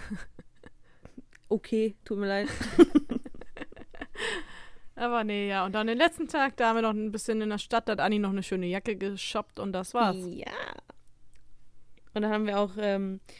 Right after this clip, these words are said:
Speaker 1: immer so einen ganz absurden Typen da rumlaufen gehabt. Wir haben den, glaub ich, zweimal.
Speaker 2: <laughs>
Speaker 1: Einmal,
Speaker 2: Ach
Speaker 1: als
Speaker 2: ja.
Speaker 1: wir angekommen sind, haben wir den getroffen.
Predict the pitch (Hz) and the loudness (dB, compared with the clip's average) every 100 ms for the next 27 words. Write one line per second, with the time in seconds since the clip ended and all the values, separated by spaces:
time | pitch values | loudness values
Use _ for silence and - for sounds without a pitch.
0 | - - 220 208 202 180 190 233 214 180 | -6 2 4 4 2 4 2 2 -2 -2
1 | 180 214 208 202 196 202 240 302 311 285 | 0 2 2 0 -2 -2 0 0 0 -2
2 | 269 269 277 - 233 262 262 269 269 262 | 0 -2 -2 -4 -2 0 2 2 0 -2
3 | 254 247 233 208 208 208 202 202 180 - | -2 -4 -2 0 0 0 0 0 -2 2
4 | - - 175 - 214 214 226 269 208 - | 4 6 4 4 6 8 6 4 2 4
5 | 208 233 277 - 285 285 262 277 285 262 | 4 4 4 2 0 2 2 0 0 0
6 | 269 262 262 - 277 277 285 | 2 0 -2 -2 -4 -4 -8